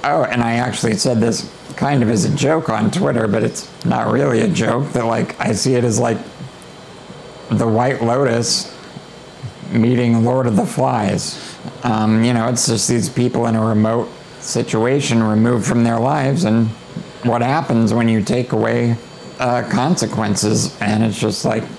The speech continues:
they do whatever they want, they become just monstrous people. Um, but that's just the story and the theme. I also just think the, I love the score.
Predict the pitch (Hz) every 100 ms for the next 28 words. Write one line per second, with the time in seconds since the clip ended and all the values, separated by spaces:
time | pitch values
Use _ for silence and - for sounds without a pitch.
0 | - - - 123 113 107 113 120 120 120
1 | 123 110 107 123 135 - - 131 113 -
2 | - - - - 113 107 - 117 131 -
3 | 131 131 - 123 127 101 104 131 - -
4 | - - 120 110 113 113 - 127 127 190
5 | 196 - 151 - 196 - 120 120 117 113
6 | 107 95 135 123 104 101 104 - - 135
7 | 165 - 120 107 107 127 120 117 117 113
8 | 113 - - - - - - - - -
9 | - 131 117 117 131 127 131 - 117 117
10 | 113 110